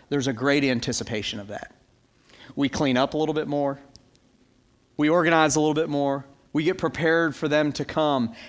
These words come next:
And so there's an anticipation. And so we're calling this series Anticipate as we talk about how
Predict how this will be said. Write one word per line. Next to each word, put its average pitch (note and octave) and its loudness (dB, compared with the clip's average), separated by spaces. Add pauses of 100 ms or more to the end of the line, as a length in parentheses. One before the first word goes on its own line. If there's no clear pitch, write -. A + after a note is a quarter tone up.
And E3 -2
so G3+ 2
there's F#3 0
an F#3+ -2 (120)
anticipation. A3 0 (200)
And F3+ -2
so G#3 2
we're F#3 2
calling G#3+ 2
this F3+ 0
series G#3 0
Anticipate F3 0
as E3+ -2
we E3 0 (260)
talk A#3 2
about D#3 2
how E3+ 2